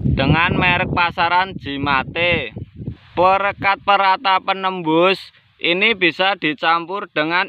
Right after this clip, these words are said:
insektisida, pupuk cair, fungisida, maupun herbisida.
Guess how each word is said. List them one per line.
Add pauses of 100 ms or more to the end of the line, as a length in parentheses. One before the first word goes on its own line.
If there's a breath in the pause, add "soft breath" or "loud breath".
insektisida,
pupuk
cair,
fungisida,
maupun
herbisida.